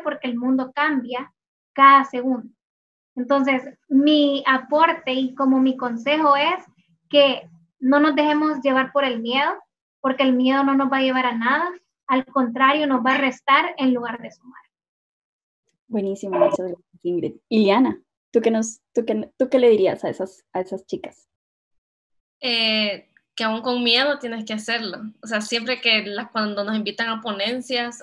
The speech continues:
Speaker 3: las otras, eh, chicas que están aquí te pueden decir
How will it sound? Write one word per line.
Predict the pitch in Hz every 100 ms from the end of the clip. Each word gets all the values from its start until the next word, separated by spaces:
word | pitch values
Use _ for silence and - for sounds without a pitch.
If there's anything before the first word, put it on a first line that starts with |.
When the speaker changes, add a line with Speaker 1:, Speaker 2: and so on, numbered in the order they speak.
| -
Speaker 3:
las | 202 226
otras, | 208 220 220 _ _ -
eh, | 214 208
chicas | - 220 214
que |
están | 220 220
aquí | 202 202 220
te | 220
pueden | 214 208
decir | 190 190 - 226 240